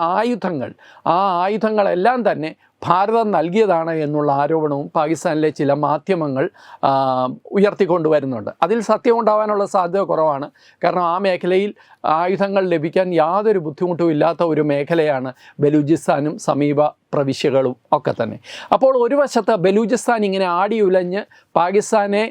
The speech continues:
തീ പിടിപ്പിച്ചുകൊണ്ട്, പാകിസ്ഥാനിലെ ഭരണാധികാരികളുടെ ഉള്ളിൽ വലിയ സംഘർഷം ഉണ്ടാക്കിക്കൊണ്ട് നിലനിൽക്കുമ്പോൾ, മറ്റൊരു വശത്ത് പാകിസ്ഥാൻ ഒക്യുപ്പൈഡ് കാശ്മീർ, പോക്ക് എന്ന് പറ-, നമ്മൾ വിളിക്കുന്ന പാകിസ്ഥാൻ ഒക്യുപ്പൈഡ് കാശ്മീരിൽ നടക്കുന്ന ജന,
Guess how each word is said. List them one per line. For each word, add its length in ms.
തീ 80
പിടിപ്പിച്ചുകൊണ്ട്, 600
പാകിസ്ഥാനിലെ 560
ഭരണാധികാരികളുടെ 960
ഉള്ളിൽ 260
വലിയ 200
സംഘർഷം 440
ഉണ്ടാക്കിക്കൊണ്ട് 480
നിലനിൽക്കുമ്പോൾ, 600
മറ്റൊരു 440
വശത്ത് 380
പാകിസ്ഥാൻ 500
ഒക്യുപ്പൈഡ് 580
കാശ്മീർ, 400
പോക്ക് 320
എന്ന് 160
പറ-, 320
നമ്മൾ 180
വിളിക്കുന്ന 380
പാകിസ്ഥാൻ 440
ഒക്യുപ്പൈഡ് 520
കാശ്മീരിൽ 480
നടക്കുന്ന 380
ജന, 200